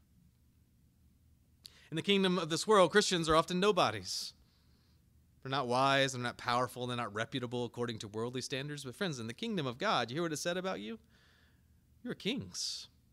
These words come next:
You are priests. You are royalty. You have been given access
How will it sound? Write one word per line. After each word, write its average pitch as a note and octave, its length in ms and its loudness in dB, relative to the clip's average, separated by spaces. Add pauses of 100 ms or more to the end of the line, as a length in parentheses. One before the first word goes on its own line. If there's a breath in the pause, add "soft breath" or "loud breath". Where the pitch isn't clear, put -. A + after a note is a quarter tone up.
(580)
You G#3+ 80 -10
are - 40 -8
priests. - 720 -6 (920)
You G#3 140 -6
are C3+ 40 -2
royalty. A2+ 640 -2 (1300)
You G3 100 0
have A#3+ 100 0
been F#3+ 100 4
given F3 220 6
access D#3 480 2